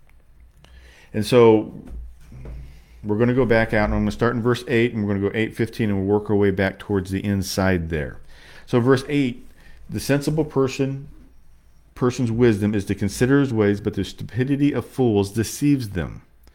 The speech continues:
Verse fifteen, "The inexperienced one believes anything, but the sensible one watches his steps." That kinda goes back to what we were talking about last week about shrewdness. That we need to be shrewd. We don't need to be naive and gullible.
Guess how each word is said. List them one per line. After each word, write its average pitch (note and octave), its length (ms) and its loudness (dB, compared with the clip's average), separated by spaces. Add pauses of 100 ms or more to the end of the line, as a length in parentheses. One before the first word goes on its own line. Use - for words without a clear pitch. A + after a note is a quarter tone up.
(200)
Verse G#2 180 2
fifteen, A2 720 -2 (520)
"The B2 180 -4
inexperienced D3+ 840 0
one A2 280 -2
believes A2 340 0 (100)
anything, C3 540 0
but G#2 120 -4
the G2+ 120 -6
sensible A#2 600 -2
one F#2+ 280 -2
watches G2 460 -4
his G#2 180 -4
steps." - 640 -4 (880)
That - 160 -6
kinda E3+ 140 2
goes D3 120 4
back C3+ 200 4
to B2+ 80 -2
what A#2+ 100 2
we A#2+ 80 2
were A2+ 60 0
talking A#2 200 -2
about G#2 120 0
last A#2 340 -2
week G2+ 160 -4
about G2 180 -4
shrewdness. A#2+ 1040 0 (1000)
That G#2+ 80 0
we A2+ 120 2
need C#3+ 240 2
to C#3+ 60 -2
be C3 160 0
shrewd. C3+ 420 2
We G#2 100 2
don't C3 360 -2
need C#3 220 -6
to B2 40 -6
be B2 140 -2
naive B2 800 0
and G#2+ 180 -2
gullible. A2+ 540 0